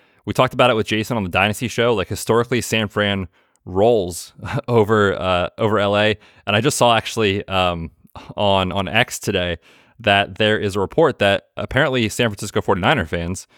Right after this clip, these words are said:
have over sixty-five percent of the tickets purchased for this game. So it is a, quote, road game that will be a home <laughs> game for San Fran <laughs> in this spot.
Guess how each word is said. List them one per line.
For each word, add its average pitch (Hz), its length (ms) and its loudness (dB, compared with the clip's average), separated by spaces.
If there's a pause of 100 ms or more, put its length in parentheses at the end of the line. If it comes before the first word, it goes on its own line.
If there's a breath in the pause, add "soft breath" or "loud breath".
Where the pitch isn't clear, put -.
(240 soft breath)
have 107 200 0
over 117 220 2
sixty-five 113 500 0
percent - 220 -2
of 95 60 -4
the 87 60 -6
tickets - 420 -4
purchased 101 380 -2
for 104 80 -6
this 95 160 -6
game. 117 280 -4
So 101 160 -4
it 107 80 -2
is 104 120 -2
a, 104 180 2 (340 soft breath)
quote, 127 360 2
road 113 340 2
game 131 240 -2
that 117 140 2
will 101 100 0
be 104 140 -2
a 92 60 0
home 107 220 -2
<laughs> - 0 -
game 127 300 -2
for 123 160 -6
San 123 240 0
Fran 120 340 0 (180)
<laughs> - 180 -4
in 127 160 -4
this 123 160 0
spot. 120 400 0